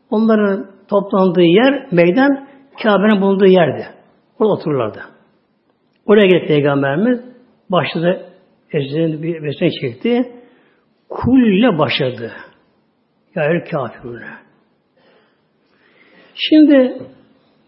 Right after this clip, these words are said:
başında kul olmasaydı bunu Peygamber okuyamazdı tamamını orada. Ortam gerilir, kavga, gürültü, bağırma, çağrışma olurdu.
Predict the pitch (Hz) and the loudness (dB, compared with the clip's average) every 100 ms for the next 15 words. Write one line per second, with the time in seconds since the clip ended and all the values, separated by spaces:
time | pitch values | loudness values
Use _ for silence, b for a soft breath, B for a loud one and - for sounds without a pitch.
0 | - 160 151 240 220 - 269 254 226 202 | -4 -4 0 0 0 2 4 4 4 2
1 | - - - 262 240 247 - 208 208 202 | -2 -10 -6 0 0 -2 0 2 4 2
2 | 202 165 - - 196 208 190 165 226 247 | 0 -2 -6 -6 0 2 4 4 2 2
3 | 262 - - _ _ _ _ _ _ _ | -2 -12 -20 _ _ _ _ _ _ _
4 | _ _ _ _ _ _ _ _ _ _ | _ _ _ _ _ _ _ _ _ _
5 | _ _ _ 185 170 226 269 226 196 208 | _ _ _ -8 -2 2 4 2 2 4
6 | 214 220 - 185 - 214 202 190 190 190 | 4 0 -2 -2 0 0 2 2 0 -2
7 | 170 170 170 165 156 170 139 135 120 107 | 0 2 4 4 2 2 0 -4 -6 -14
8 | - - - _ _ _ _ _ _ _ | -20 -20 -20 _ _ _ _ _ _ _
9 | _ _ _ - 165 151 165 156 135 147 | _ _ _ -2 0 0 0 0 0 0
10 | 147 147 170 170 - _ _ _ _ _ | 0 0 -2 -2 -8 _ _ _ _ _
11 | _ - 175 165 170 160 156 170 160 170 | _ 0 2 2 0 0 0 -2 0 -2
12 | 131 175 185 180 175 - - 202 156 208 | -2 -2 -2 0 -2 -4 0 2 2 2
13 | 190 160 151 269 | 2 2 2 0